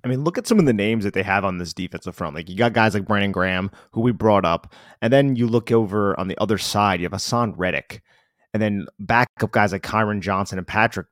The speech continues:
or, yeah, Kyron Johnson and Patrick Johnson, Janoris Robinson. Those are the guys who might play if Josh Sweat and Robert Quinn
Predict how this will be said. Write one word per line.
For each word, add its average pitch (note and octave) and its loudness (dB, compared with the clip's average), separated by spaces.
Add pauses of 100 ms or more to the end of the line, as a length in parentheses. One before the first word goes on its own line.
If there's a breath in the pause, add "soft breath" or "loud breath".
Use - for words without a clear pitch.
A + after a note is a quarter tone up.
(180)
or, - -2
yeah, G#2 -2
Kyron B2 2
Johnson G#2 0
and F#2 -10
Patrick A2+ -2
Johnson, G2 -4
Janoris G#2 -2
Robinson. G2+ 0
Those A#2 0
are A#2+ -4
the A#2+ -2
guys A2+ 2
who G#2 -4
might G2+ 0
play G#2 0
if F2 -4
Josh G2+ 0
Sweat G2 0
and F#2 -2
Robert F#2 0
Quinn F2+ -6